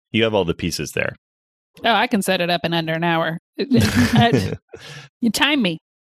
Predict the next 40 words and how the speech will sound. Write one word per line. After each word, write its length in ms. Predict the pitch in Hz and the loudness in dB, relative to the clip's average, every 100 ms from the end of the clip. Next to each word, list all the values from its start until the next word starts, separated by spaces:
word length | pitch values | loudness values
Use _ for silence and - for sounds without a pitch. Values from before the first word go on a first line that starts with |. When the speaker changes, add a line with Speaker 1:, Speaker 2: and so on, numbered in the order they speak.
| _ - | _ -2
Speaker 1:
<laughs> 80 | 123 - 135 - 147 - 180 170 233 | 0 0 0 0 -2 -2 -4 -2 0
So, 380 | 220 190 127 - - _ | 2 2 2 -2 -14 _
uh, 180 | 120 123 | 0 0
yes, 380 | 143 160 113 - - | 0 0 -2 -6 -6
uh, 500 | 127 110 101 98 95 - | 0 0 0 0 -2 -4
Adam 260 | 123 147 135 | -4 -2 -2
Miller, 180 | 135 | -2
you 240 | 123 117 120 | -2 -2 -2
open 280 | 120 123 107 | -2 -2 -4
the 120 | 101 | -2
U-Haul. 540 | 131 113 107 107 101 | -2 -2 0 0 0
You 100 | 101 | -4
kind 160 | 101 120 | -4 -2
of, 140 | 101 - - | -4 -8 -2
uh, 200 | 98 95 | 0 2
you 160 | 110 110 | 0 0
don't 200 | 135 131 | 0 0
need 160 | 123 104 | -2 0
to 60 | |
m-, 360 | 95 - 107 107 - | -4 -4 -10 -8 -2
maneuver 360 | 113 120 110 | 0 2 2
around 280 | 98 110 113 | 2 0 0
that 160 | 104 98 | -2 0
much 240 | 95 - | -2 -2
'cause 100 | 95 | -6
there's 160 | 95 101 | -4 0
not 120 | 101 | 2
that 140 | 95 | 0
much 180 | 90 - | -2 -2
stuff 180 | 107 98 | -2 0
there. 320 | 98 90 85 - _ | 0 0 0 -6 _
Sitting 420 | - - 135 131 120 | -6 -2 0 0 0
in 320 | 110 117 113 | 0 0 0
the 120 | 104 | -2
cozy 440 | - 113 113 110 | 0 -2 0 -2
chair 420 | 95 - 98 90 87 | -4 0 0 0 -2
is 340 | - 95 90 | -2 -2 -4
the 440 | 95 90 85 80 78 _ - | -4 -2 0 -2 -6 _ -8
chassis 720 | - 113 104 - 82 73 - _ _ _ | -2 -2 -2 -2 -2 -2 -6 _ _ _
of 320 | 98 87 82 | -2 0 0